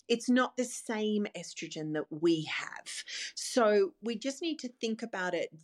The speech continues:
that way because it, it's not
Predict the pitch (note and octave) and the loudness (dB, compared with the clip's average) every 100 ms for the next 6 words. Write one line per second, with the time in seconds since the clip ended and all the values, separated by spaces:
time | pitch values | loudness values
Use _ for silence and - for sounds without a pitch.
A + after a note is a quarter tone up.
0 | - G3+ F#3 - B2+ F2+ - - - - | -2 0 0 -4 -6 -6 -8 -14 -16 -20
1 | - - A#3+ A3 A#3+ G#3 G3 - - _ | -6 -2 -2 -2 -2 0 -2 -6 -16 _
2 | _ _ A#3 A#3+ A#3+ A#3 B3 A#3 B3+ C4 | _ _ -6 -4 -4 -6 -4 2 2 0